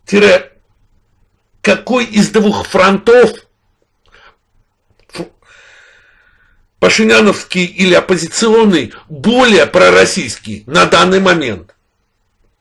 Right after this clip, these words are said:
Вопрос тоже крайне важный. Также поневоле мы, возможно, коснемся и других вопросов. Я же осветил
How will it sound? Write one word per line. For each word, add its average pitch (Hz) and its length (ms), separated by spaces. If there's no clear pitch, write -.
Вопрос 202 440
тоже 247 300
крайне 214 320
важный. 117 540
Также 240 340
поневоле 214 640
мы, 196 240
возможно, 202 640
коснемся 208 540
и 208 40
других 196 440
вопросов. 127 500
Я 220 280
же 214 120
осветил 202 800